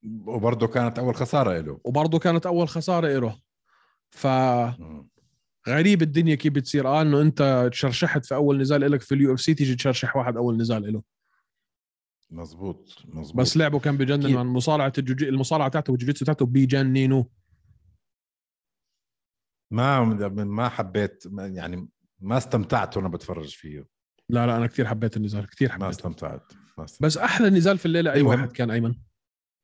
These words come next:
Speaker 1: أحلى نزال بالليلة،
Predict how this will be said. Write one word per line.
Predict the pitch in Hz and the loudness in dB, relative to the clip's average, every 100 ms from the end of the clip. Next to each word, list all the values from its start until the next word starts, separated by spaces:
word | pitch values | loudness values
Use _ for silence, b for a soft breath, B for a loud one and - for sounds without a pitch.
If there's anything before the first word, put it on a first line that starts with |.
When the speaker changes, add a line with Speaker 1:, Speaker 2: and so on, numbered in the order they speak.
| _ _ _ _ _ _ _ _ _ - _ _ _ _ _ _ | _ _ _ _ _ _ _ _ _ -20 _ _ _ _ _ _
Speaker 1:
أحلى | 123 - - 107 | -8 -6 -2 0
نزال | 98 85 110 104 | 0 0 0 -2
بالليلة، | 90 90 98 107 110 123 147 139 | -6 -4 -2 -2 0 0 -2 -6